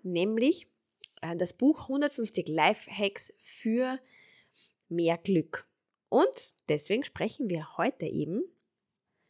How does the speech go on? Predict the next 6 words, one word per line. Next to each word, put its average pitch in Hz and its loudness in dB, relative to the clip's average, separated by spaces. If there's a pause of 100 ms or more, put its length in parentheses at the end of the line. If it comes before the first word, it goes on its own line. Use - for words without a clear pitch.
(280)
übers 359 10
Glücklichsein. 151 -4 (1300)
Doch 285 12
bevor 254 6
es 254 6
losgeht, 190 6